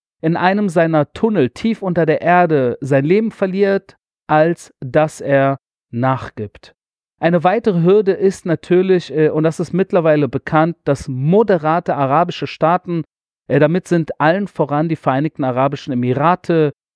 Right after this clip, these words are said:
Bahrain, Marokko, Ägypten, Jordanien, äh, sind im Endeffekt, äh, an einer Kooperation interessiert, aber mit einer Bedingung, dass die palästinensische Autonomiebehörde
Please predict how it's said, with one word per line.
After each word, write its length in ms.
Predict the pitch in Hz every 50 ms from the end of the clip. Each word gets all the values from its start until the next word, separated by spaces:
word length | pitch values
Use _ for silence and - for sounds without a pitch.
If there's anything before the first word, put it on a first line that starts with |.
| _ _ -
Bahrain, 920 | 113 143 139 - - - 143 143 165 180 185 185 175 165 151 143 135 127 _ _ _ _ _
Marokko, 920 | - 139 139 135 123 143 175 180 180 - - 180 165 151 147 143 135 117 - _ _ _
Ägypten, 840 | - 139 139 123 - 196 202 - _ - 180 175 165 156 147 139 127 _ _ _ -
Jordanien, 840 | 131 135 135 131 117 156 165 190 196 196 185 175 160 151 143 135 127 _ _ _ _ _ _ _ -
äh, 160 | - 143 - - -
sind 420 | 160 131 - 156 196 220 226 220
im 160 | - 165 160
Endeffekt, 720 | 143 170 190 208 214 - 180 - - 185 175 160 - - -
äh, 440 | 117 151 147 143 143 143 139 127 - - _ _ _ -
an 160 | 151 170 170
einer 240 | 170 185 190 190 -
Kooperation 1120 | - - 190 175 170 - 180 165 - 160 156 - - - - 185 185 202 202 196 185 - _ _ _ _ _ _ _ _
interessiert, 880 | - 175 170 147 - - - 143 - - - - 180 190 220 262 277 - - _ -
aber 720 | - 165 180 202 226 254 226 - 262 262 277 302 320 294 _ _ _ _ _ _ -
mit 280 | 170 180 180 - -
einer 540 | - 180 190 208 214 214 220 214 214 208 - _ -
Bedingung, 640 | - 165 139 - 196 208 214 214 214 214 214 202 - _ -
dass 280 | 175 175 190 214 -
die 140 | - - 190
palästinensische 640 | - - 170 156 151 - - 165 160 170 185 - -
Autonomiebehörde 1040 | 165 151 - - 147 147 147 165 190 208 185 - 170 170 175 175 170 160 170 165 156